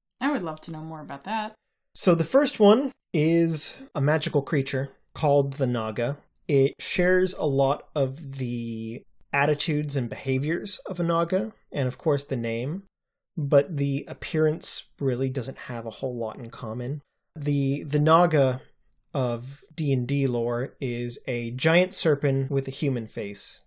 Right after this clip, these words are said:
Speaker 2: Like, just imagine Jermaine Clement's character from What We Do in the Shadows,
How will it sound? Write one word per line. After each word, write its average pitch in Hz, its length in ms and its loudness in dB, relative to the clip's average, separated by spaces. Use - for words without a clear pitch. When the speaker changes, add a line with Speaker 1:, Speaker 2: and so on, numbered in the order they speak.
Speaker 2:
Like, 117 220 -12
just 135 220 -6
imagine 127 580 -4
Jermaine 123 320 -2
Clement's 123 320 -4
character 120 440 -8
from 113 500 -8
What 147 160 -4
We 123 100 -2
Do 127 160 0
in 123 100 -2
the 117 60 -6
Shadows, 117 680 -4